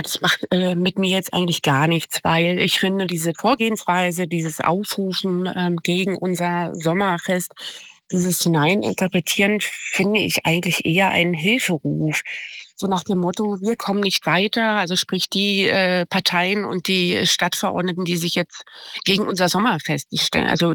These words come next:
die stellen sich ja prinzipiell gegen uns. Das sieht man ja auch, wenn wir Anträge einbringen, dann bin ich, beschäftigen die sich, äh, also die besagten Fraktionen, von denen ich schon sprach,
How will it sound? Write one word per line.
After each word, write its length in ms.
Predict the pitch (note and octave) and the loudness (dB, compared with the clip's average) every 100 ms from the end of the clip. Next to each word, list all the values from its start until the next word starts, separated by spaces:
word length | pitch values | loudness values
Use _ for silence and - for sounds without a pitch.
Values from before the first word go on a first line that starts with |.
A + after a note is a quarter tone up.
| - | 0
die 200 | - - | -4 -2
stellen 200 | - D#3+ | 2 4
sich 140 | D#3 | 4
ja 80 | F3 | 0
prinzipiell 480 | - F#3+ G3 F3+ E3 | 0 0 0 2 2
gegen 300 | D#3 E3+ G#3+ | 2 2 2
uns. 220 | G#3 F#3+ | 0 -2
Das 100 | E3 | -2
sieht 160 | F3 F3 | -2 0
man 80 | E3 | 2
ja 100 | C#3+ | 2
auch, 200 | E3 - - - - - | 0 -2 -8 -10 -10 -2
wenn 140 | E3 E3 | 2 4
wir 100 | A#2+ | 4
Anträge 420 | D#3 - F3 D#3+ | 2 0 0 0
einbringen, 440 | D#3 E3 E3+ F3 | 0 0 2 2
dann 140 | D#3+ D3+ | 2 2
bin 100 | C#3+ | 2
ich, 180 | - | 0
beschäftigen 480 | - D#3 F3 - E3+ | 0 2 2 0 -2
die 180 | D#3 E3+ | 0 0
sich, 360 | E3 E3 - - | 0 0 0 2
äh, 300 | D#3+ D#3 C#3+ | 2 0 0
also 160 | D3+ | 0
die 100 | D#3 | 2
besagten 540 | D#3 C#3+ C#3 - - F#3 | 2 2 2 0 -4 -2
Fraktionen, 640 | - E3 - D#3 D#3+ D#3+ | -2 -2 0 0 2 0
von 100 | D#3 | 0
denen 120 | D3+ | 2
ich 80 | D3+ | 2
schon 120 | D#3 | 2
sprach, 320 | - - D3+ | 0 0 0